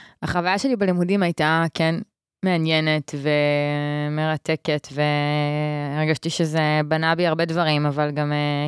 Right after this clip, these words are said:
כן, אה, אנחנו לא סתם נמצאים איפה שאנחנו נמצאים, אנחנו לא סתם מדברים על מה לעשות עם ה-, עם התעודה הזו. אה, אני חושבת ששנינו, אה, הגענו באיזשהו שלב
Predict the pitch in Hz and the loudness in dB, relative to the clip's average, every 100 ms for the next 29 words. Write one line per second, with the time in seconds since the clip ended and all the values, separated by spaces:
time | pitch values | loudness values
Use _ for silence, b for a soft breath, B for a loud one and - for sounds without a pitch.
0 | 147 170 220 320 262 185 170 165 165 B | -2 0 2 2 2 2 0 -2 -6 B
1 | B B 170 170 180 214 - 339 208 185 | B B -2 0 0 0 0 0 2 0
2 | 175 175 175 170 165 156 165 156 147 160 | -2 0 0 2 0 2 2 2 0 0
3 | 170 269 240 190 170 160 160 156 147 160 | 0 0 2 2 2 2 2 2 2 0
4 | 165 151 147 151 156 156 151 175 240 190 | 2 2 0 0 0 0 0 2 2 2
5 | 160 156 - 156 156 151 151 151 151 B | 2 0 -2 -2 0 2 0 0 -4 B
6 | B B 160 160 - 185 214 170 190 202 | B B -2 0 0 0 0 0 0 2
7 | 233 202 - - - - 185 175 185 196 | 2 2 0 -4 -6 -2 0 2 2 2
8 | 180 190 175 165 - 156 170 | 2 2 2 0 2 2 2